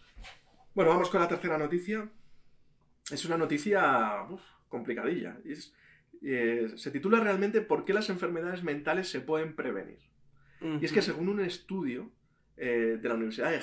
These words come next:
Speaker 1: Harvard, acabar con los abusos durante la infancia puede significar una reducción de hasta el cincuenta por ciento de la prevalencia de las enfermedades mentales. Esto es, es un estudio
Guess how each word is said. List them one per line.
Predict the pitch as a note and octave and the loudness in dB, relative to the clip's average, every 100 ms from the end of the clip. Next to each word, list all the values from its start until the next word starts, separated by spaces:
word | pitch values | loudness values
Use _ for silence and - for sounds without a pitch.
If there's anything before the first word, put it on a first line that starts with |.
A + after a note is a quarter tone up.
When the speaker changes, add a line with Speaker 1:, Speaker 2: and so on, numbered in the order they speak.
| - | 0
Speaker 1:
Harvard, | D3+ A#2 A#2+ - _ - _ _ _ _ _ - | 0 -2 -8 -12 _ -20 _ _ _ _ _ -6
acabar | C3+ C3 D#3+ F#3 | 0 2 4 4
con | G#3 | 2
los | G3 G3 | 2 0
abusos | F3+ F3 F3 D3+ | 0 0 0 -4
durante | D3+ C3+ C3 B2+ | -4 -2 -2 0
la | A#2 | 0
infancia | A#2 A#2 D#3+ F3 G3 F#3 | -2 -2 -4 -2 -4 -4
puede | D3+ E3+ | -2 -2
significar | F3 D#3+ D3 C3+ | -4 -8 -6 -4
una | C#3+ D3+ | -2 -2
reducción | D3 C3+ C3+ B2 | -4 -6 -6 -4
de | A#2+ | -6
hasta | - | -4
el | A#2 A#2 | -6 -6
cincuenta | - B2+ A#2+ C#3+ G3 A3 G#3 | -12 -14 -6 -4 -2 -4 -4
por | D#3 - | -6 -6
ciento | D#3+ E3 F#3 - C4+ _ _ _ - _ | -10 -10 -10 -14 -18 _ _ _ -20 _
de | D3 B2+ | -2 2
la | A#2 | 2
prevalencia | B2+ A#2+ A#2+ D3 F3 F#3+ | 0 0 0 -2 -4 -4
de | F3+ | -2
las | D#3 | -6
enfermedades | B2 A#2 A#2 C3+ | -8 -6 -6 -6
mentales. | B2 G2+ F#2+ - - - - _ _ _ _ _ _ _ _ _ | -8 -10 -12 -18 -18 -20 -20 _ _ _ _ _ _ _ _ _
Esto | C3 - B2 | -16 -4 0
es, | C#3 E3 D#3 C3+ B2 A2 G#2 - - A2+ G#2+ F#2 G2+ | 2 4 6 6 6 4 0 -6 -8 -10 -14 -18 -18
es | - - - | -14 -14 -14
un | A#2 A2+ A#2 A#2+ B2+ B2+ B2 A#2+ B2 A#2+ A#2+ | -12 -12 -10 -10 -10 -12 -12 -14 -16 -12 -10
estudio | A#2+ A#2 C#3 E3 | -8 -4 -2 -2